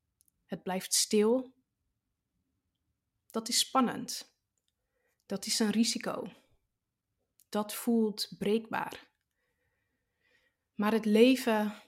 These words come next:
is kort hier. In een oogwenk is dit leven voorbij. Je kan je leven nog zo op de rit hebben en plotseling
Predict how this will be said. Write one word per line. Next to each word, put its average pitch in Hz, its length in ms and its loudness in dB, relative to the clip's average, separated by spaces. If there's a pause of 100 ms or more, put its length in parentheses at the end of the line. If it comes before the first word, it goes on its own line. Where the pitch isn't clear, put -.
(160)
is - 340 -4
kort 240 280 4
hier. 180 440 -6 (520)
In 226 160 4
een 226 200 0
oogwenk 202 680 2
is - 220 -4
dit 202 180 -4
leven 196 480 0
voorbij. 190 760 -4 (1080)
Je 214 140 -2
kan 220 220 4
je 226 80 8
leven 220 420 4
nog 247 220 6
zo 240 180 4
op 208 220 -2
de 208 100 2
rit 226 260 0
hebben 220 400 -2
en 202 220 -6
plotseling 214 800 -2